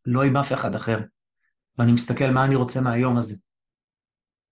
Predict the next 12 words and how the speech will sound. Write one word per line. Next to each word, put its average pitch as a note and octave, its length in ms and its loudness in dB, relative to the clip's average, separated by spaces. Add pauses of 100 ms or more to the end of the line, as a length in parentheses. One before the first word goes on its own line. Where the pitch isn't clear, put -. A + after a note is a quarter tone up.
(440)
מה, B2+ 240 -2
מה B2+ 260 2
אני, C#3 140 0
איך C3+ 140 -4
אני C3+ 100 2
רוצה B2 220 -2
שהוא B2 160 -2
יהיה. A#2 140 0 (1000)
ומה A#2 220 0
חשוב B2 400 0
לי C3 140 4
היום. G#2 300 0